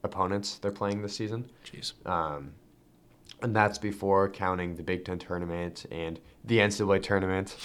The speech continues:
Speaker 2: <laughs>
Speaker 1: Um, but yeah, I mean, they got,
Speaker 2: <laughs>
Speaker 1: they got Saint John's, then they got Pine Bluff, and then they got Oklahoma, Boston College, Creighton. Those are all non-con.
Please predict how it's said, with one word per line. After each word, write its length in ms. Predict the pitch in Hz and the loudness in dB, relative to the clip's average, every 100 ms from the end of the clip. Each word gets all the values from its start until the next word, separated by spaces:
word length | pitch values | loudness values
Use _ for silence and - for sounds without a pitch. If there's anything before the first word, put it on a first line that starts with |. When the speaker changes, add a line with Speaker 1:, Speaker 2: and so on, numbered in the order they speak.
| - | 4
Speaker 2:
<laughs> 400 | 185 180 185 160 | 4 10 10 10
Speaker 1:
Um, 580 | 170 123 110 95 87 85 - - - - - - - - - - - | 8 8 6 4 2 -2 -8 -10 -10 -10 -10 -12 -16 -18 -20 -16 4
but 220 | 131 139 | 10 12
yeah, 200 | 131 107 | 12 12
I 60 | 98 | 10
mean, 160 | 107 | 6
they 140 | 104 107 | 6 8
got, 400 | 104 101 101 - - - - | 12 12 10 6 -6 -6 -6
Speaker 2:
<laughs> 320 | - - - - | -10 -12 -14 2
Speaker 1:
they 180 | 120 | 8
got 160 | 120 113 | 10 8
Saint 320 | - 143 131 | 8 6 8
John's, 480 | 117 113 113 110 110 - | 10 10 10 6 0 -4
then 120 | 101 | 2
they 80 | 101 | 4
got 120 | 92 | 4
Pine 240 | - 98 120 | 4 2 6
Bluff, 360 | 107 104 - - - - | 6 6 4 -16 -18 -4
and 120 | 101 | 0
then 100 | 98 | 2
they 100 | 95 | 2
got 240 | 95 92 - | 4 4 4
Oklahoma, 560 | 117 110 104 101 85 | 2 4 4 4 4
Boston 380 | 85 98 104 101 | 8 8 8 0
College, 500 | 101 90 87 80 - | 2 4 4 2 -4
Creighton. 600 | - 117 98 78 69 67 - | 0 2 4 0 -8 -10 -4
Those 200 | - 104 | 2 4
are 100 | 98 | 8
all 100 | 90 | 8
non-con. 600 | 90 85 85 92 85 78 | 8 4 2 0 0 -2